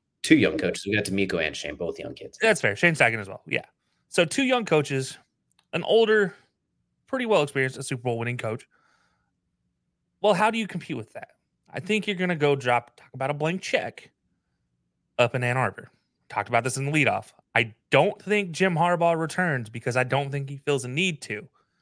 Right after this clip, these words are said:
Speaker 1: So you have the Tennessee Titans going from an Ohio State guy to a Michigan guy back to back with no buffers on.
Speaker 2: One thousand percent. And not just,
Speaker 1: Nationals.
Speaker 2: but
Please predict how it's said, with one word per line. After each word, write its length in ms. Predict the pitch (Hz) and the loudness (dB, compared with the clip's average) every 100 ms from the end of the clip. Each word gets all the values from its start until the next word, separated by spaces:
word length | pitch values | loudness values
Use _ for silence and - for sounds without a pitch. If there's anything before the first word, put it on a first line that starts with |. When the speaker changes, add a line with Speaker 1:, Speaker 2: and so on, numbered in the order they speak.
| _ _ - | _ _ -14
Speaker 1:
So 180 | - | -8
you 340 | 85 87 127 156 | -6 4 6 8
have 260 | 139 123 | 8 6
the 100 | 110 | 6
Tennessee 380 | 101 120 113 120 | 2 0 0 -2
Titans 420 | 117 131 117 92 | 4 4 4 4
going 240 | 117 120 123 | 6 6 8
from 160 | 131 | 6
an 80 | 120 | 8
Ohio 340 | 110 107 135 135 | 8 10 8 8
State 360 | - 143 135 120 113 | 8 8 8 4 8
guy 220 | 110 104 | 8 8
to 180 | 113 98 | 4 4
a 40 | |
Michigan 400 | 123 131 - 101 | 6 4 2 2
guy 160 | 92 92 | 4 4
back 260 | 101 98 - | 4 2 0
to 60 | |
back 300 | 95 80 - | -2 -4 -6
with 140 | 92 92 | -8 -4
no 200 | 104 104 | -2 2
buffers 380 | 98 92 131 139 | 0 0 -6 -4
on. 80 | |
Speaker 2:
One 340 | 165 170 165 156 - - 175 | -2 0 -2 -6 -10 -4 0
thousand 720 | 165 170 156 135 131 120 113 _ _ _ - | 4 4 2 -2 -4 -6 -12 _ _ _ -2
percent. 400 | 123 110 107 - _ _ _ _ _ 90 | -2 0 -4 -6 _ _ _ _ _ 0
And 100 | 180 | 2
not 140 | 262 | 2
just, 120 | 170 | 0
Speaker 1:
Nationals. 420 | - - _ - _ _ _ _ - | -8 -14 _ -20 _ _ _ _ 4
Speaker 2:
but 340 | 185 120 - | 4 4 0